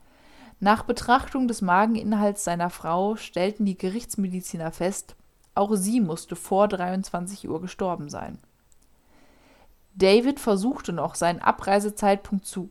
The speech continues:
„korrigieren“, in Anführungszeichen, und meinte nur,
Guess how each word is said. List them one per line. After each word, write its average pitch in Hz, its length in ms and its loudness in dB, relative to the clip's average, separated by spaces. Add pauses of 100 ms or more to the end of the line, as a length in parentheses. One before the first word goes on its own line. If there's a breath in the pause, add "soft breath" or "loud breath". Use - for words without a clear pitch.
(140)
„korrigieren“, 175 880 -2
in - 140 -14
Anführungszeichen, 156 960 -6 (540 loud breath)
und 175 120 2
meinte 196 320 8
nur, 196 280 6